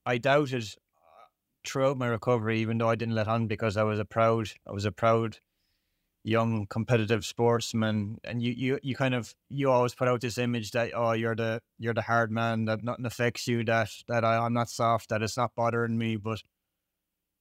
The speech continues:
yeah, I, I didn't let on to anyone, um, including myself, how, how, how difficult I found it, because I was always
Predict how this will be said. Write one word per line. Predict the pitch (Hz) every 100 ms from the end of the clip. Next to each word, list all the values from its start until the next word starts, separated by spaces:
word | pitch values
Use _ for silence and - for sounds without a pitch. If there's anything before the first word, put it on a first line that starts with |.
| _ -
yeah, | 120 117 110 104
I, | 71 113 110
I |
didn't | 113 117 117 110
let | 110 107
on | 113 113
to | 110
anyone, | 110 117 110 107 104 _ 113
um, | 107 _ _ _ _ _ _ _ _ _ _ 107
including | 110 110 117 110
myself, | 104 - 117 104 - -
how, | 107 110 110
how, | 104 113 110
how | 104 113
difficult | 113 101 120 110
I | 104
found | - 113 117
it, | 107 -
because | 101 110 110
I |
was | 110 107
always | 113 117 113 98 -